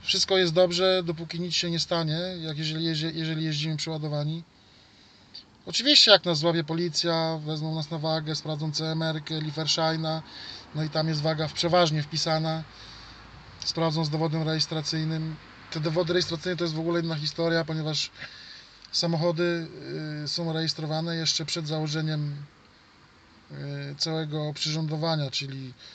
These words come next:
plandeki, y, kurnika, y,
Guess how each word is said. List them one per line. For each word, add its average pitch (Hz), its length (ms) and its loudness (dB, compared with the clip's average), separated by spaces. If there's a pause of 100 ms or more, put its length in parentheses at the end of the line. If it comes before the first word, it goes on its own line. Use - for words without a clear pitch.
(840)
plandeki, 160 920 0 (1000)
y, 147 1000 0
kurnika, 160 920 2 (720)
y, 147 40 -8